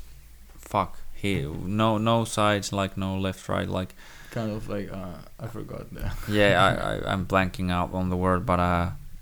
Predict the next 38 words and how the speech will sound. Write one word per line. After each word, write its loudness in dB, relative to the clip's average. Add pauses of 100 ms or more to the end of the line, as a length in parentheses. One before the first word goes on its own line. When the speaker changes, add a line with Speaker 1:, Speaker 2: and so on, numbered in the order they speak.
(520)
Speaker 2:
Impartial 2
or -6
something -6
like -8 (160)
that. -6
Speaker 1:
Yeah, 6
w-, 2
it 2
doesn't, 6
like, 6
have, 2 (560)
it -8
doesn't 4
drive 8
any 2 (800)
po-, 10 (600)
po-, -12 (160)
Speaker 2:
Yeah, 12 (180)
but -4
it's, -8
Speaker 1:
political 8
Speaker 2:
it, 8
Speaker 1:
opinions 6
Speaker 2:
yeah. 2
Speaker 1:
or 0
anything, 0
but 4
it's -2
<clears throat> 4 (580)
Speaker 2:
But -2
it's -6
hard, -4
like, -4
it -6
doesn't 0
Speaker 1:
Yeah, 6
Speaker 2:
happen, 0
right? -8